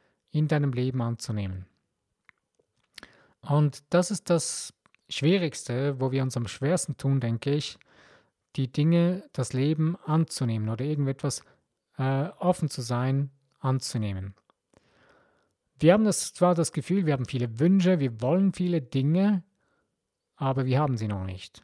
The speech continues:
Und das größte Hindernis dabei ist, wir wollen sie eigentlich gar nicht annehmen,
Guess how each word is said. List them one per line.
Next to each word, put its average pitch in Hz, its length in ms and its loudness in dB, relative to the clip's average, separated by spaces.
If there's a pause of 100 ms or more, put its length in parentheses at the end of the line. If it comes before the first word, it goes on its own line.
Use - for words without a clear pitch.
(500)
Und 123 200 -2
das - 160 -4
größte 185 400 -2
Hindernis 165 480 0
dabei 135 400 0
ist, 139 380 -2
wir 120 320 -4
wollen 107 240 -4
sie 120 200 -8
eigentlich 107 320 -6
gar 123 200 -4
nicht - 340 -6
annehmen, 107 640 0